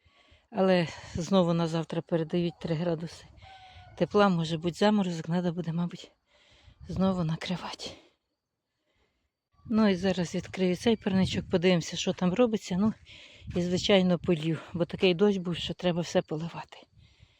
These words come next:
Ну от, друзі, бур'янів хватає. Ось одна, дві і більш не бачу капустини, більш щось нічого не сходить.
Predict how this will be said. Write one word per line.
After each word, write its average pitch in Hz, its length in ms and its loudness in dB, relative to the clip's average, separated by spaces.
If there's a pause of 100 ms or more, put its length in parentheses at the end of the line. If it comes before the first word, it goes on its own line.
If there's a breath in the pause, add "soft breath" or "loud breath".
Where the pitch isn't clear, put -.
(540 soft breath)
Ну 175 200 -6
от, 143 80 -6
друзі, 156 380 -14 (180)
бур'янів 208 520 6
хватає. 143 540 -6 (840 loud breath)
Ось - 320 2 (1300 loud breath)
одна, 214 540 0 (800 loud breath)
дві 208 460 4 (1300 loud breath)
і 185 140 -2
більш 190 320 2
не 202 140 4
бачу 160 380 2 (220)
капустини, 165 720 -6
більш 175 180 -4 (180)
щось 180 280 -6
нічого 170 320 -6
не 156 100 -10
сходить. 156 380 -8